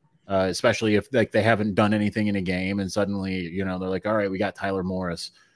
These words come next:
Same thing with the social media when they're being featured and like, "Oh, you know, look at these guys from practice."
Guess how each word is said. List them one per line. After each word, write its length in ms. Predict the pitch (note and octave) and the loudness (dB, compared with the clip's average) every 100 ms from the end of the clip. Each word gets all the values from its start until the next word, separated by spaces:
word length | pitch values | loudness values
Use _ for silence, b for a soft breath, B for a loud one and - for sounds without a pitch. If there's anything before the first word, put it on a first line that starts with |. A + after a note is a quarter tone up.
| b | b
Same 300 | - C3 C#3 | 0 2 2
thing 220 | A2+ B2+ | 4 4
with 120 | A#2+ - | 4 0
the 60 | |
social 340 | - A#2+ - F#2 | 0 0 0 0
media 560 | G2+ A2 F#2+ F2 F2+ | 2 4 4 2 0
when 180 | F#2 F#2+ | -2 -4
they're 160 | F#2+ F#2+ | -2 -2
being 260 | G2+ G2 | -2 -2
featured 380 | - G#2 G2 G2 | -4 -4 -4 -6
and 260 | F#2+ F#2 G#2+ | -6 -8 -8
like, 240 | G2 F#2+ | -8 -2
"Oh, 280 | A2 A2 - | -2 -2 -4
you 200 | F2 F#2 | -8 -6
know, 160 | G2 F#2+ | -6 -4
look 140 | G#2+ | -4
at 100 | G#2+ | -2
these 160 | A#2+ A2+ | -2 2
guys 420 | C3+ C#3+ C3+ B2 | 6 8 8 6
from 160 | - B2 | 2 0
practice." 680 | D3 D3+ D3+ B2 A#2 - | 6 6 6 2 0 -2